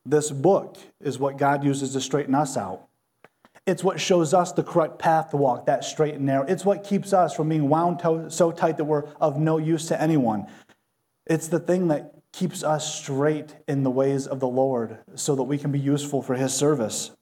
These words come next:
It's, it's the same book that Jesus had quoted when he was untangling the teachings of the Pharisees. It's the same book, it's the same scriptural truth that our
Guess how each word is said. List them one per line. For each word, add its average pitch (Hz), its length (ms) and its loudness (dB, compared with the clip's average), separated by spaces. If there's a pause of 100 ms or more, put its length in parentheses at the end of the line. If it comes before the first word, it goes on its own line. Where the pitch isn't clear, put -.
(1200)
It's, 185 240 4 (300)
it's 208 160 4
the 202 120 4
same 220 520 4 (140)
book 180 300 4
that 202 100 6
Jesus 196 500 2
had 170 160 0
quoted 185 640 2 (360)
when 175 140 0
he 180 120 2
was 170 240 2
untangling 185 800 2
the 139 80 0
teachings 170 540 -2
of 143 100 -2
the 151 80 -2
Pharisees. 143 760 -2 (800)
It's 226 180 2
the 226 120 2
same 220 460 2
book, 214 360 2
it's 190 160 -4
the 185 100 -2
same 214 380 0
scriptural 202 580 2
truth 214 360 0
that 185 180 2
our 170 300 2